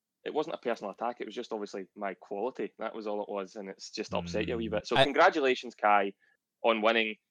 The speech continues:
Speaker 1: your fantasy title, beating Sean in the final. Do you wanna talk us through Monday Night Football just quickly about
Speaker 3: Uh, in
Speaker 1: what
Speaker 3: fact,
Speaker 1: happened?
Speaker 2: Probably.
Speaker 3: talk, talk us through
Speaker 2: Pro-
Speaker 3: Sunday night and Monday night, 'cause
Speaker 2: I'll,
Speaker 3: that's
Speaker 2: I'll,
Speaker 3: what made
Speaker 2: I'll
Speaker 3: it
Speaker 2: talk you
Speaker 3: exciting.
Speaker 2: through, yeah, Sunday and Monday. So
Speaker 1: We'll talk,
Speaker 2: probably
Speaker 1: we'll,
Speaker 2: one of the
Speaker 1: we'll take five minutes to talk about fantasy, and then
Speaker 2: Yeah.
Speaker 1: throughout the rest of the podcast, it will strictly
Speaker 2: I know we
Speaker 1: be
Speaker 2: said,
Speaker 1: American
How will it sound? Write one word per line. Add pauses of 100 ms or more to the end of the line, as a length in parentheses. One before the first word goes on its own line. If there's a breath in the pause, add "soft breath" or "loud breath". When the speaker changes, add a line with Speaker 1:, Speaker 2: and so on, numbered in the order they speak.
(240)
Speaker 1:
your
fantasy
title,
beating
Sean
in
the
final. (240)
Do
you
wanna
talk
us
through
Monday
Night
Football
just
quickly
about
Speaker 3:
Uh,
in
Speaker 1:
what
Speaker 3:
fact,
Speaker 1:
happened?
Speaker 2:
Probably.
Speaker 3:
talk,
talk
us
through
Speaker 2:
Pro-
Speaker 3:
Sunday
night
and
Monday
night,
'cause
Speaker 2:
I'll,
Speaker 3:
that's
Speaker 2:
I'll,
Speaker 3:
what
made
Speaker 2:
I'll
Speaker 3:
it
Speaker 2:
talk
you
Speaker 3:
exciting.
Speaker 2:
through, (140)
yeah,
Sunday
and
Monday.
So (200 soft breath)
Speaker 1:
We'll
talk,
Speaker 2:
probably
Speaker 1:
we'll,
Speaker 2:
one
of
the
Speaker 1:
we'll
take
five
minutes
to
talk
about
fantasy,
and
then
Speaker 2:
Yeah.
Speaker 1:
throughout
the
rest
of
the
podcast,
it
will
strictly
Speaker 2:
I
know
we
Speaker 1:
be
Speaker 2:
said,
Speaker 1:
American